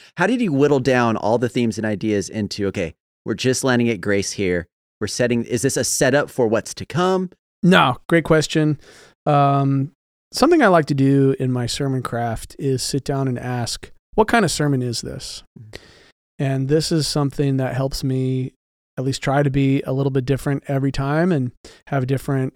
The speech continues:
Speaker 2: architecture to my sermon.
Speaker 1: Mm-hmm.
Speaker 2: Um, s-, it does, is this a sermon that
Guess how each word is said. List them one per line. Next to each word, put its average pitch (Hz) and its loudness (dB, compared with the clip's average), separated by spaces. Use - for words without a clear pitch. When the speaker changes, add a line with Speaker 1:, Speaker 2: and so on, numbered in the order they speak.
Speaker 2:
architecture 147 -2
to 151 -4
my 147 2
sermon. 143 -4
Speaker 1:
Mm-hmm. 110 -10
Speaker 2:
Um, 131 0
s-, - -10
it 147 0
does, 135 -2
is 131 -2
this 160 2
a 147 -4
sermon 147 0
that 127 -2